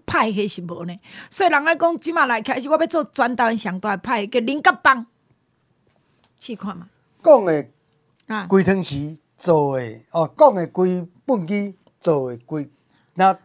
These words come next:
Speaker 2: 规汤匙呢？
Speaker 1: 欸，我跟你讲，因为这个人吼，目前手机啊，当咧等，所以就分心啊。所以台语甲我讲啊，破破烂烂，日脚啊，俗语甲我讲啊，哩哩啦啦。你假当讲你是我的帮，我这帮的嘛。
Speaker 2: 我毋
Speaker 1: 你算
Speaker 2: 做啊，我毋接啊。
Speaker 1: 你知影，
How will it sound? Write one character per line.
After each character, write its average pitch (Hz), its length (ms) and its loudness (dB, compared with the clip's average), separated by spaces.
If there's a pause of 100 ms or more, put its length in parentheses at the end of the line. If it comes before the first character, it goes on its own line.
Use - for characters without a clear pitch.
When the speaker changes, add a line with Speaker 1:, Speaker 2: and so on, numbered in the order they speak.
(160)
Speaker 2:
规 160 140 -4
汤 147 220 -2
匙 117 240 -12
呢？ 120 80 -10
Speaker 1:
欸， 254 100 -6
我 269 80 0
跟 277 100 2
你 233 80 -6
讲， 269 200 -4
因 269 140 -6
为 254 120 -2
这 330 160 -4
个 269 100 0
人 208 220 -6
吼， 202 140 -2
目 240 140 -4
前 233 200 -8
手 294 180 -10
机 277 140 -6
啊， 269 60 -2
当 220 180 -10
咧 240 80 -6
等， 185 260 -8
所 254 200 0
以 233 40 0
就 196 80 -4
分 185 240 -6
心 214 220 -8
啊。 220 80 -2
所 359 140 -4
以 349 40 -4
台 233 180 -6
语 302 160 -4
甲 220 160 -4
我 - 20 -6
讲 277 180 -6
啊， 277 80 -2
破 277 200 -2
破 254 200 0
烂 190 220 -6
烂， 208 140 -6
日 214 100 -6
脚 285 160 -10
啊， 320 80 0
俗 233 200 -8
语 285 120 -10
甲 208 140 -4
我 220 40 -4
讲 247 180 -8
啊， 262 60 -4
哩 226 160 -6
哩 233 160 -8
啦 240 140 -2
啦。 247 100 -4
你 294 120 -4
假 - 180 -4
当 370 200 -2
讲 349 160 0
你 381 60 2
是 247 140 -2
我 285 100 0
的 262 160 0
帮， 262 300 0
我 294 100 -8
这 - 100 -18 (120)
帮 226 180 -4
的 220 120 -8
嘛。 190 140 -8 (200)
Speaker 2:
我 226 140 4
毋 - 20 -2
Speaker 1:
你 208 100 4
算 370 220 0
Speaker 2:
做 151 180 2
啊， 123 340 -4
我 220 140 4
毋 170 160 -4
接 147 160 -8
啊。 117 100 -6 (360)
Speaker 1:
你 415 160 0
知 359 140 -2
影， 311 100 0